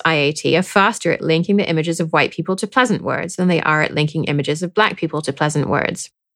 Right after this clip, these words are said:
And now we get to the interesting stuff. Blind Spot goes on to say that, quote,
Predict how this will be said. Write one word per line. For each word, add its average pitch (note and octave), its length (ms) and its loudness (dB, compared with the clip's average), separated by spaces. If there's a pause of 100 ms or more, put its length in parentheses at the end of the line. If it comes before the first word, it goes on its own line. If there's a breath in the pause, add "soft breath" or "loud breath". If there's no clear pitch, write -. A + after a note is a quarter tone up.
(120)
And G#3 100 4
now E3+ 160 4
we F3 80 2
get D#3 200 -2
to - 80 -4
the F#3+ 100 6
interesting E4 360 2
stuff. - 460 -4
Blind F#3+ 300 4
Spot - 260 0
goes D#3+ 180 2
on D#3+ 180 4
to A#3 80 -2
say E3+ 220 4
that, D#3+ 280 0
quote, - 420 -2